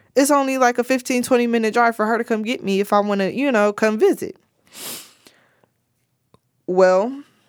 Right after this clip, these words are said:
that conversation went from, "Oh, well, I told you you had the full amount of the Pell Grant," to, "I lied. You don't have the full amount of the Pell Grant. I was looking at the wrong screen."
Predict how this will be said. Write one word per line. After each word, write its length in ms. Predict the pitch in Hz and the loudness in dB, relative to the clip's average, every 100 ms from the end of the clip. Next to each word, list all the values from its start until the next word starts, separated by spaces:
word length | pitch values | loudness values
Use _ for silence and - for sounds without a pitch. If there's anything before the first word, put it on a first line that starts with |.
| _ _ _ _ | _ _ _ _
that 340 | 185 170 214 - | -4 0 0 -2
conversation 1160 | 285 285 262 269 - 214 294 - 196 202 214 220 - _ | -2 -2 0 -4 -2 -2 -2 0 0 0 -4 -8 -20 _
went 520 | 285 214 190 190 - - | -12 -4 0 0 -4 -6
from, 640 | - 190 180 180 180 190 _ _ _ _ _ - | 0 0 0 -2 -4 -8 _ _ _ _ _ 2
"Oh, 220 | 247 240 | 2 4
well, 580 | 185 180 180 180 180 196 _ _ _ _ _ _ _ _ _ - | 2 0 2 0 -4 -8 _ _ _ _ _ _ _ _ _ -4
I 140 | 180 170 | -2 0
told 480 | - 220 381 302 | 0 2 2 2
you 200 | 196 185 | 0 -2
you 260 | 175 180 185 | -2 -2 0
had 260 | 180 170 170 | 0 -2 -2
the 80 | |
full 320 | 156 - 175 165 | -6 -2 -2 -2
amount 320 | 165 160 160 | -2 -4 -4
of 120 | 147 | -6
the 100 | 139 | -6
Pell 320 | - 143 143 | -2 -2 -2
Grant," 420 | 156 156 165 - - | -2 -4 -4 -8 -4
to, 440 | 165 156 156 175 _ _ _ _ _ _ - - _ _ | -2 -2 -2 -8 _ _ _ _ _ _ -20 -20 _ _
"I 220 | 196 190 | 0 2
lied. 600 | 165 160 180 131 50 50 _ _ _ _ _ _ _ _ _ _ _ | 2 2 2 0 -6 -14 _ _ _ _ _ _ _ _ _ _ _
You 120 | 185 190 | -4 0
don't 260 | 214 185 | 2 0
have 360 | 185 196 196 180 | 2 2 2 -2
the 100 | 175 | -6
full 320 | - 180 175 | -2 0 0
amount 320 | 170 165 165 | 0 0 -2
of 80 | 151 | -4
the 80 | 147 | -6
Pell 340 | - 196 196 | 0 0 2
Grant. 280 | 170 139 - | 0 -2 -2
I 100 | 165 | 0
was 180 | 160 165 | 0 -2
looking 300 | 170 170 170 | -4 -4 -6
at 160 | 143 | -6
the 80 | 156 | -6
wrong 300 | 147 135 117 | -6 -6 -6
screen." 500 | - - 170 - - | -8 -6 -6 -6 -16